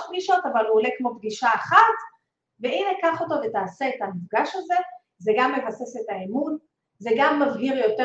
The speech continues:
טוב לצד השני כמה הוא צריך את כל התהליך, אבל גם נותן לו את העזרה הראשונה או את ההתחלה או מה שזה לא יהיה.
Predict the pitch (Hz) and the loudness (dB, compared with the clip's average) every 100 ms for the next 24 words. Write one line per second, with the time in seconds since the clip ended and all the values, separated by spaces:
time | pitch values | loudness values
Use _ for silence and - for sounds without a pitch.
0 | 254 240 208 226 220 226 - 214 214 233 | -2 -2 -4 -2 -4 -4 -4 -2 -2 -4
1 | 226 - 214 - - 208 185 254 285 - | -4 -4 -6 -12 -4 -2 -2 -2 -2 -2
2 | 240 - - 214 180 175 185 175 180 180 | -6 -6 0 4 4 0 -6 -4 -2 0
3 | 302 427 427 - _ _ _ 240 240 247 | 2 2 0 -10 _ _ _ 0 2 4
4 | 220 330 392 302 269 320 330 359 349 - | 4 4 4 2 -2 -2 4 6 6 4
5 | 226 208 196 196 - 202 180 175 214 247 | -2 0 2 2 0 -4 -4 0 2 2
6 | 262 - 214 208 262 311 262 208 196 190 | 0 -6 -6 0 2 2 2 0 0 -2
7 | 180 - 190 208 226 190 202 - 214 180 | -4 -6 -4 0 0 0 -4 -4 -6 -4
8 | 190 185 185 180 180 | -6 -8 -8 -8 -8